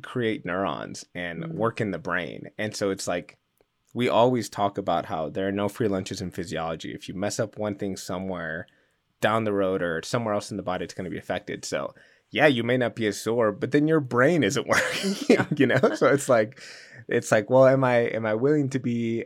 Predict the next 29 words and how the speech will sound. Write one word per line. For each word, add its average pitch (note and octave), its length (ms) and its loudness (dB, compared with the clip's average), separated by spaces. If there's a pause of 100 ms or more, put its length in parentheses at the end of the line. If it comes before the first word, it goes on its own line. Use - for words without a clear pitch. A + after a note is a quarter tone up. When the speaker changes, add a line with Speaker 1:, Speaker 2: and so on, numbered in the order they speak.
Speaker 1:
uh, F2 180 -2
bigger A2 520 -2
and G2+ 260 -6
then F2+ 220 -6
be A2 180 -6
less G2 200 -2
smart? A2+ 440 -4
I G2 80 -4
know G#2 160 -2
personally, B2 500 -2
yes, - 240 -6
I G#2 140 0
am. G2+ 460 -2 (100)
I - 40 -4
would G2 160 -2
love G2 340 0
to B2+ 120 0
be A2 160 0
a A2+ 80 2
fucking G#2+ 360 0
behemoth F#2+ 520 -4
with, G2+ 220 -2
like, G2 180 -4
a D#2 380 -4
head A2 240 -2
full A2 180 -2
of F#2+ 100 -4
rocks. F#2 420 -4 (440)
Uh, D#2 400 0